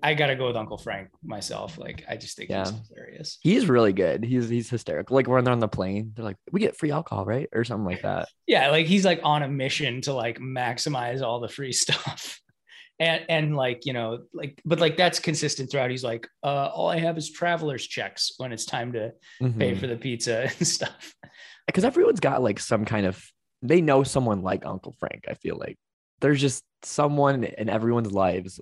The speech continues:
Speaker 2: like an Uncle Frank. Speaking of, like, money, what do you think his dad does, Kevin's dad?
Speaker 1: I don't know. I feel like it's unimportant. Like,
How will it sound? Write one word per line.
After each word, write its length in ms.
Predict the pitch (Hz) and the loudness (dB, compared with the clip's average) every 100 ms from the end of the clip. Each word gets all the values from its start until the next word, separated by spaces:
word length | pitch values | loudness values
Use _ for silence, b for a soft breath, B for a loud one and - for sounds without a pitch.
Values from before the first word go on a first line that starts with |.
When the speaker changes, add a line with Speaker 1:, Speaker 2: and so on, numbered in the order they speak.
| - | -2
Speaker 2:
like 220 | 98 90 | 0 0
an 80 | 90 | -4
Uncle 260 | 95 - | -8 -10
Frank. 340 | - 90 165 - _ _ _ _ _ _ _ _ | -6 -6 -6 -12 _ _ _ _ _ _ _ _
Speaking 380 | - - 190 262 | -2 0 2 2
of, 100 | 220 | 4
like, 240 | 123 104 113 | 4 2 0
money, 540 | 113 110 107 95 98 _ _ _ - | 0 2 2 0 -6 _ _ _ 0
what 120 | 135 | 4
do 60 | 226 | 4
you 80 | |
think 180 | 262 370 | 4 2
his 140 | 190 123 | 2 0
dad 420 | - - 107 104 | -2 -2 -2 -4
does, 540 | - - - - 139 - - | -4 -2 -4 -8 -18 -20 -10
Kevin's 320 | - 120 - | -8 -6 -6
dad? 300 | - - - - _ _ _ _ _ _ _ _ _ _ _ 175 _ _ _ _ _ _ _ _ _ 127 | -6 -6 -10 -16 _ _ _ _ _ _ _ _ _ _ _ _ _ _ _ _ _ _ _ _ _ -6
Speaker 1:
I 80 | 117 | -4
don't 160 | 104 | -2
know. 240 | 95 95 - _ | -6 -8 -12 _
I 60 | 120 | -6
feel 160 | 117 143 | -2 0
like 140 | 120 | 0
it's 140 | 110 - - | -2 -6 -6
unimportant. 680 | 117 104 101 110 107 113 | -4 -4 -4 -4 -4 -6
Like, 260 | 107 107 | -4 -6